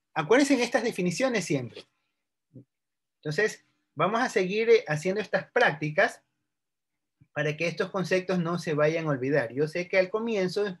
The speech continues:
eh, asimilar tanta definición es un poquito complejo, pero con la práctica se hace el maestro, ¿sí? Yo también en algún momento fui estudiante y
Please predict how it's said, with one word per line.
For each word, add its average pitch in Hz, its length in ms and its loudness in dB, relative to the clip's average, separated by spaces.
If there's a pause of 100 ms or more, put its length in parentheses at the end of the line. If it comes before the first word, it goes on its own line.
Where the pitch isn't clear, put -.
(540)
eh, 156 440 0 (260)
asimilar 175 640 0
tanta 208 260 4
definición 226 540 0
es 196 80 -6
un 196 100 -10
poquito 180 380 -2
complejo, 143 560 0
pero 220 240 2
con 226 100 -6
la 202 160 -2
práctica 175 640 -2 (280)
se - 120 -4
hace 156 160 0
el 156 80 0
maestro, - 400 -4 (400)
¿sí? 175 240 -6 (160)
Yo 143 140 -10
también 156 300 -2
en 160 80 -2
algún 156 180 -2
momento 165 320 -4
fui 196 100 -4
estudiante 220 720 2 (400)
y 202 460 -2